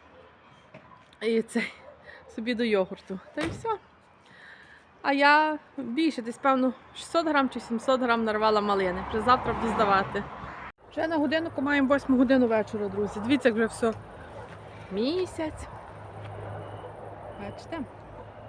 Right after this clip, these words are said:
І вже бере за очі. Знаєте, як нас кажуть, бере за очі. Я йду подивлюся в малинник, чи мене завтра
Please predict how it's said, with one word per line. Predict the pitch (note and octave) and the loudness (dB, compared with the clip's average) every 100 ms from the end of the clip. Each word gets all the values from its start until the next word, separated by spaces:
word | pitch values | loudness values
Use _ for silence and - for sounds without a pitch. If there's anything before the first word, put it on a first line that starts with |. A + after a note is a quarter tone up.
| - - - - - - - - - - - - - - - - - - - - - - | -18 -18 -18 -20 -18 -18 -18 -18 -18 -18 -18 -20 -20 -20 -20 -20 -20 -20 -20 -20 -14 -4
І | B3+ | 2
вже | C4+ D#4 | 4 6
бере | D4 D#4 | 6 6
за | C#4 | 4
очі. | A#3+ G3 - | 2 0 -2
Знаєте, | F#3+ C4+ D4+ | -6 -6 -4
як | |
нас | C4 | -6
кажуть, | - G#3+ G3 | -4 -6 -2
бере | A#3 A#3+ | -2 0
за | A3 | 0
очі. | F#3+ - - - - - - - | 0 -2 -10 -18 -18 -18 -18 -8
Я | G#3+ | -2
йду | A3 | -2
подивлюся | G#3+ A#3+ A#3+ A3+ | 0 2 2 0
в | A3+ | 0
малинник, | A3 A3 A3 G3+ G3 - | 2 2 0 -2 -6 -8
чи | A#3 | -4
мене | G#3+ A3+ | -2 -4
завтра | A3+ A#3 A3+ A#3 | 0 2 2 0